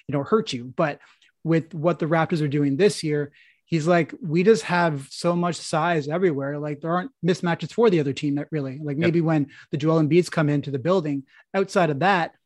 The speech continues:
Speaker 1: they're gonna be good to go. And they're gonna be able to man up and guard everyone, um, face up one-on-one." So the matchup with this one, I said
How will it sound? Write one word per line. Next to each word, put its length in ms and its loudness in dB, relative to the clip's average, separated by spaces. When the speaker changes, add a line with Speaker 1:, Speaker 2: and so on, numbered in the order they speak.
Speaker 1:
they're 160 2
gonna 160 4
be 140 0
good 200 4
to 60 -4
go. 220 0
And 100 -2
they're 60 -4
gonna 120 -6
be 120 0
able 160 -2
to 320 -4
man 240 0
up 220 0
and 260 -2
guard 240 0
everyone, 560 -4
um, 260 -4
face 340 -2
up 140 0
one-on-one." 540 0
So 600 0
the 120 0
matchup 480 2
with 160 0
this 220 -4
one, 100 -2
I 60 -2
said 360 -2